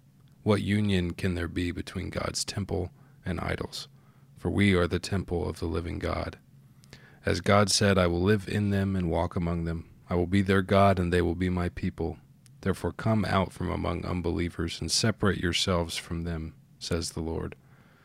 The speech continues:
"Don't touch their filthy things, and I will welcome you. And I will be your father, and you will be my sons and daughters," says the Lord Almighty. Because we have these promises, dear friends,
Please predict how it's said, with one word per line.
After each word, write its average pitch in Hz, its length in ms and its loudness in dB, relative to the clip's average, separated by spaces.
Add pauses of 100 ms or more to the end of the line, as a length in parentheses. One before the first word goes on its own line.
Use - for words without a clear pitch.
(300)
"Don't 92 180 0
touch - 340 0
their 87 140 -4
filthy 90 400 -4
things, 92 460 -2
and 90 120 -2
I 87 80 0
will 85 160 -2
welcome 85 420 -2
you. 80 200 -10 (800)
And 82 100 -6
I 82 60 -4
will 82 140 -4
be 87 120 -2
your 85 140 -2
father, 92 440 2
and 87 120 -2
you 85 80 -4
will 80 80 -4
be 92 160 -2
my 82 140 -2
sons 98 500 0
and 82 100 -2
daughters," 90 440 0
says 80 220 -4
the 87 120 -2
Lord 85 240 -2
Almighty. 87 500 -4 (1400)
Because 92 320 2
we 90 140 2
have 104 260 2
these 92 180 0
promises, 80 640 -4
dear 80 160 -6
friends, 80 580 -8